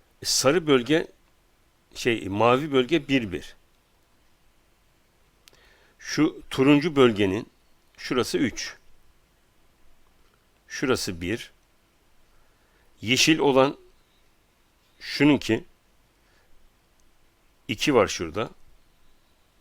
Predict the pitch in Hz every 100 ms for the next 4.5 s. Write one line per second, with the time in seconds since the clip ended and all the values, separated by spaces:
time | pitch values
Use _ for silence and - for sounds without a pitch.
0 | _ _ _ _ _ - _ _ _ _
1 | - 104 101 98 92 98 113 - - -
2 | 139 123 139 127 - 113 - _ _ _
3 | _ _ _ _ _ _ _ - 123 110
4 | 101 92 82 98 107